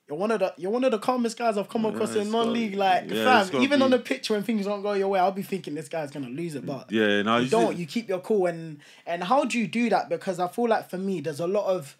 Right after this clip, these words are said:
Speaker 1: players in the game that,
Speaker 2: Yeah.
Speaker 1: you know, it takes one thing for them to lose their cool, and that's their game done.
Speaker 2: Yeah, yeah, yeah.
Speaker 1: Even, even when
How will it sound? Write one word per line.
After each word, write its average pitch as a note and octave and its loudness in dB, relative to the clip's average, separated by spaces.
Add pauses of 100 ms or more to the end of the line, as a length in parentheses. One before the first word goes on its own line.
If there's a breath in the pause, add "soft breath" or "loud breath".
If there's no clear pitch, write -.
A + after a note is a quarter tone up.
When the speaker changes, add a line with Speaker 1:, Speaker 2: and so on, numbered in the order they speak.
(560 soft breath)
Speaker 1:
players F3 0
in D#3 -8
the D3 -8
game D#3 -4
that, C#3+ -8
Speaker 2:
Yeah. E3+ -6
Speaker 1:
you E3 -6
know, D3+ -4
it F3 -6
takes F#3+ -2
one F#3+ -4
thing E3+ -6
for D3+ -12
them D#3 -8
to D#3 -10
lose D#3 -8
their D#3 -8
cool, E3+ -10
and C#3+ -6
that's D#3 -8
their C#3+ -10
game C#3+ -4
done. C3+ -8
Speaker 2:
Yeah, F2+ -4
yeah, D#2 -4
yeah. D2+ -4
Speaker 1:
Even, G3+ -4
even A3 0
when F3 -4